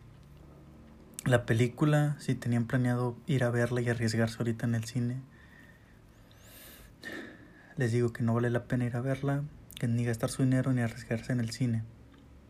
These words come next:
Yo le pongo un dos a la película. La primera se lleva por mucho esta se-, esta segunda parte.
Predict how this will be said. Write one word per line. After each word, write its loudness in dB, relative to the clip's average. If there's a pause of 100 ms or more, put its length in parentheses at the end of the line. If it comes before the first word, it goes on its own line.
(800)
Yo -2
le 0
pongo -2
un 2
dos -2
a 0
la -4
película. -4 (1000)
La 2
primera 2
se -4
lleva 2
por -6
mucho 0
esta -8
se-, -6
esta -4
segunda -2
parte. -2